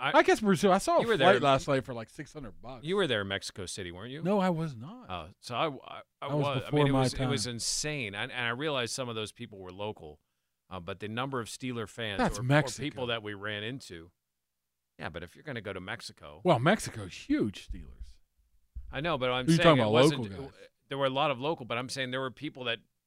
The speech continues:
Speaker 1: made trips to go down there. If the, if they announce that the Steelers are going to, to Brazil, there will be a number of fans that will say, "You know what? That's our trip this year."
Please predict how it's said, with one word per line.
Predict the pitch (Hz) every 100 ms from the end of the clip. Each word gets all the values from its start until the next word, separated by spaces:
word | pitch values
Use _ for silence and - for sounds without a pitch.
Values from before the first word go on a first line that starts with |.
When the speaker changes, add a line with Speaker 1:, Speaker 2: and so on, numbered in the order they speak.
| _
Speaker 1:
made | 123 127 127
trips | - 143 151 151 -
to | 135
go | 117 113
down | 127 165 107
there. | 71 _ _ _ _ _ -
If | 110
the, | 127 - -
if | 123
they | 147 185
announce | 160 139 143 -
that | 127 98
the |
Steelers | 107 - 143 131 113
are |
going | 110 110
to, | 110 _ _ _
to | 101
Brazil, | 87 101 90 107 85 78 _ _ _ _
there | 110 123
will |
be | 113 117 110
a |
number | 110 113 135 127
of | 113
fans | - 123 110 98 87
that | 107 92
will | 90
say, | 107 101
"You | 101
know | 117
what? | 135 135 -
That's | 123 -
our | 120 101
trip | 117 92
this | 85 80 -
year." | 69